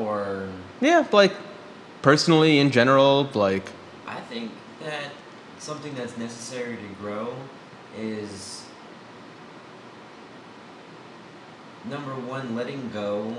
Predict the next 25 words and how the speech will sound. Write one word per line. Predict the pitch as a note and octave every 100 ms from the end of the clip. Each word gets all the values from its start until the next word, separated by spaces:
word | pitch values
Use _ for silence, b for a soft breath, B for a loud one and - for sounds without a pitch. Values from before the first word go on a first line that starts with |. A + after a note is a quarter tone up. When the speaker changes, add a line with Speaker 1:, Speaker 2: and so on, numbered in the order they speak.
| -
Speaker 1:
of, | G2+ F#2+
like, | F2+ F2+ -
things | G#2 F#2+
that | F2+
are |
out | D#2 F2+
of | F2+
your | E2+ D2+
control. | - - - - - - - - - - - - - - - - - -
If | F#2+
you're | A2+ A2+
always | A2 A#2 A#2
trying | A2+ A#2 A#2
to, | A2 G#2 G2 F#2+ - - - - - - - - - - - - - - - - - - - - - - - -
<sighs> | - - - - - - - - - - - - - - - - - - - -
if | C3 B2
you | A2
can't | D#3 F#3+ -
let | C#3 C3 A2+
go | A#2 A#2
of | A2+
things | A#2 G#2+
you | F#2+
can't | - G#2+ G#2
control | F#2+ - G#2+ G2+ A2